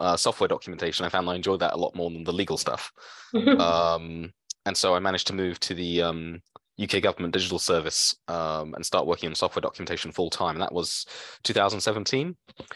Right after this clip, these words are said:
Speaker 1: Um, and then more recently, um, I've moved to, uh, GitLab as a senior tech writer.
Speaker 2: Great. It's a great journey is what I can understand, Jonathan. So well done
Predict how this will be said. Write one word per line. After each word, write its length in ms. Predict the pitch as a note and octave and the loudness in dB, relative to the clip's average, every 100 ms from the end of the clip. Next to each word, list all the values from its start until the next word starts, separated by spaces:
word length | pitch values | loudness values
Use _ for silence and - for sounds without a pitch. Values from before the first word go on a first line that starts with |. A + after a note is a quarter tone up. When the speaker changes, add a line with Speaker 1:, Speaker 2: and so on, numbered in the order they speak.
| - - _ - | -18 -20 _ 2
Speaker 1:
Um, 460 | G2 F#2+ F#2+ F#2+ F2+ | 6 8 8 6 2
and 120 | F#2+ | 0
then 320 | F#2+ F#2+ F#2+ - - | 0 -2 -6 -12 -4
more 220 | G#2 G#2 | 0 0
recently, 580 | G#2+ G2 - F#2+ F#2 F2 | 0 -2 -4 -4 -4 0
um, 300 | F#2 F2+ F2 | 2 2 2
I've 160 | F2+ | -2
moved 240 | G2+ G2 - | -2 -4 -4
to, 280 | G#2 G#2 - | -2 -2 0
uh, 220 | G#2 G#2+ | 0 4
GitLab 400 | C#3+ F#2+ D#2+ - - | 4 4 0 0 -8
as 120 | E2+ | -4
a 140 | F2+ E2+ | -2 0
senior 220 | F#2+ D2 | -2 -2
tech 180 | - - | -6 -6
writer. 240 | D2+ - - _ _ _ _ _ _ _ - - - | -8 -8 -12 _ _ _ _ _ _ _ -18 -18 0
Speaker 2:
Great. 420 | D#4 E4 E4 - - | 6 6 6 -2 -8
It's 160 | G#3+ - | 2 4
a 60 | |
great 260 | A#3 C#4 C4 | 8 6 6
journey 540 | C4 C4 C4+ D4 D4+ | 6 6 6 6 4
is 220 | - A3 A3+ | 4 2 4
what 200 | A#3+ A#3 | 4 4
I 80 | |
can 220 | A3 A3 G#3+ | 2 2 2
understand, 560 | G#3+ A3 - G#3 G#3+ | 2 0 0 0 0
Jonathan. 560 | G#3+ G3+ G#3 A#3 C#4 D#4 | 2 0 2 2 2 2
So 180 | A3+ G3+ | 0 4
well 220 | A3+ A#3 | 4 6
done 400 | A#3 A3+ A#3 | 4 2 -4